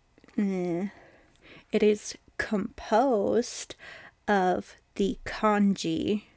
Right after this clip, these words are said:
Chinese characters adopted into Japanese of demon, fairy, sprite, subsi-, suspicious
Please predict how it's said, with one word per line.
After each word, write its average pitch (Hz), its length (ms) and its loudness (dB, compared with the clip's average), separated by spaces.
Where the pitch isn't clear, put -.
Chinese 190 680 -2
characters - 880 -2
adopted 185 840 0
into 190 400 -2
Japanese 202 1080 0
of 185 480 0
demon, 277 640 8
fairy, 185 840 2
sprite, - 1040 0
subsi-, - 760 0
suspicious - 1160 0